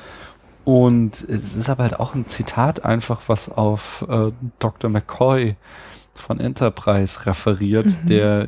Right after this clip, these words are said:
Speaker 1: dessen Catchphrase immer war, „I'm a doctor, not a“, der wurde halt immer für
Speaker 2: Ach so.
Speaker 1: irgendwelche Arbeiten eingesetzt, und dann sagt er, „I'm a doctor, not a“, in dem,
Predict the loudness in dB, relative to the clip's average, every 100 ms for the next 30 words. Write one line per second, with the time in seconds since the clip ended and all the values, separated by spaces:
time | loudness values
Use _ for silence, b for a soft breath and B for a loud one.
0 | -6 -4 -2 -2 -8 -6 -6 -4 -4 -4
1 | -4 -4 -2 -2 -2 -2 -2 -2 2 2
2 | 2 -4 -2 0 0 -2 -2 -2 -2 -4
3 | -2 -2 -4 -4 -4 -2 -2 2 4 4
4 | 4 2 4 2 0 -2 0 -2 -2 -4
5 | -4 -2 0 0 4 2 2 -2 0 0
6 | 0 -4 -2 -4 -4